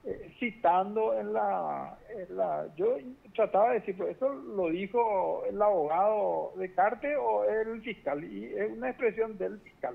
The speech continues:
¿verdad? Eh, eh, es muy difícil de entender eso. Después tenés lo de la, lo de la denuncia falsa, ya hablamos, ¿verdad? Eh, que, eh, también es inadmisible.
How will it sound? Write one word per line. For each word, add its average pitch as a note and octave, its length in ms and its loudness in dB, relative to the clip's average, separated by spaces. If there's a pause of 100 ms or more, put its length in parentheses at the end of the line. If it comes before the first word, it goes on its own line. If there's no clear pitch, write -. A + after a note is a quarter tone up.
¿verdad? C#3 140 -14 (1300)
Eh, C#3+ 220 -6 (260)
eh, - 400 -6
es G3 200 -4
muy F#3 300 -4
difícil A3+ 680 -8
de A3 160 2
entender G3 540 0
eso. - 300 -10 (200)
Después F#3+ 340 -2
tenés C#4 480 -4 (500)
lo E3 300 4
de F3 100 8
la, F3 400 4
lo E3+ 260 2
de E3+ 100 4
la F3 140 2
denuncia F#3 540 -2
falsa, A3+ 680 0
ya D3 160 2
hablamos, D3 560 0 (260)
¿verdad? G#3 260 -8 (180)
Eh, C#3 200 -14
que, D3 240 -8
eh, D#3 200 -10 (340)
también F3 480 0
es A3 120 -4
inadmisible. A#3 880 -4